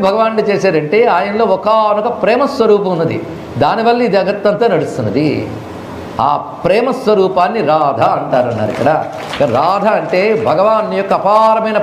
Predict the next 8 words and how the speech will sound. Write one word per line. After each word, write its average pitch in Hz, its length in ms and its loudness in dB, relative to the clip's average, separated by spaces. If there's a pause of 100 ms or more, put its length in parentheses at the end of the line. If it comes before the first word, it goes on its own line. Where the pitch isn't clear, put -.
(120)
ప్రేమ 240 220 2 (120)
స్వరూపం. 131 400 0 (360)
అందుకే 151 260 2
రాధ 190 300 0 (120)
అనగానే 208 280 0 (100)
ప్రేమ 226 180 4 (140)
స్వరూపము. 143 500 0 (760)
అయితే 165 160 0